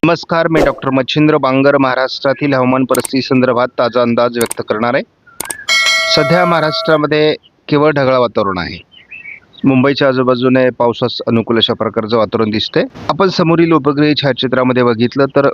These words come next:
महाराष्ट्रामध्ये सध्या तरी ढगाळ वातावरण दिसतंय आणि अरबी समुद्र आणि बंगालच्या उपसागरात नव्याने बाष्प तयार होण्याची शक्यता आहे. महाराष्ट्रामध्ये आता सध्या तरी पावसाळी परिस्थिती कुठे नाही.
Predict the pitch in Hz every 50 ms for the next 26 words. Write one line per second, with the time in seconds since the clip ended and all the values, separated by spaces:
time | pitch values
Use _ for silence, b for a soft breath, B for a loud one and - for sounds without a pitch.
0 | - _ _ _ _ _ - 135 131 131 143 143 - - - 160 151 143 151 147
1 | - - 127 113 131 135 127 - 135 135 127 127 117 117 117 110 104 - 107 98
2 | 98 95 90 90 - - - - - - - _ _ _ _ _ _ _ _ _
3 | B B B B B - - - - 117 127 - - 123 123 139 135 156 151 -
4 | 165 143 143 147 143 147 139 135 131 127 131 131 120 - 135 123 127 123 - 131
5 | 120 123 123 123 123 - _ - 131 131 135 143 151 151 139 135 127 - - -
6 | - 131 - 135 131 127 120 120 113 - 120 - - 113 - - 104 92 - 82
7 | 80 76 - - - _ _ _ _ _ _ _ _ _ _ - - - 147 143
8 | 147 165 180 170 - - 190 180 180 175 156 160 156 - 156 143 135 147 151 143
9 | 147 147 151 147 143 135 131 - 135 135 127 127 127 123 - 131 123 127 120 117
10 | 104 120 107 107 107 123